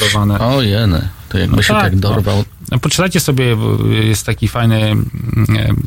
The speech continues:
Speaker 1: Gianluigi Nucci, wło-, włoski dziennikarz, który zasłynął tym, że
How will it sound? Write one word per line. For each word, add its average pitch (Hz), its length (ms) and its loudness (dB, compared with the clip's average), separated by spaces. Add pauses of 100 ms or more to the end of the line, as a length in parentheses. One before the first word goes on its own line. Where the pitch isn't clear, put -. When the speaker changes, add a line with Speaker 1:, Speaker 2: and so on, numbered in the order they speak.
(120)
Speaker 1:
Gianluigi 117 480 2
Nucci, 104 500 0
wło-, 101 260 -2
włoski 110 340 -2
dziennikarz, 101 600 0
który 101 440 -2
zasłynął 104 500 0
tym, 104 220 0
że 101 360 0